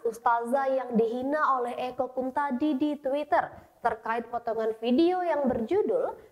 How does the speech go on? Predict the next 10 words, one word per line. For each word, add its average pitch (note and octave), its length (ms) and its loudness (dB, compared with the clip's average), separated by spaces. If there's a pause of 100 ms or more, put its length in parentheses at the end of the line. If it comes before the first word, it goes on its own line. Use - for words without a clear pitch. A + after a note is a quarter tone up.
(120)
"Lelaki E4 560 2
di C4+ 180 6
surga C4 540 -2
dapat A#3 480 -2
bidadari, G3+ 800 0
wanita G3+ 800 -2
dapat G#3+ 400 -2
apa?" F3+ 320 0 (480)
Berikut A#3+ 640 2
profilnya. F#3+ 560 0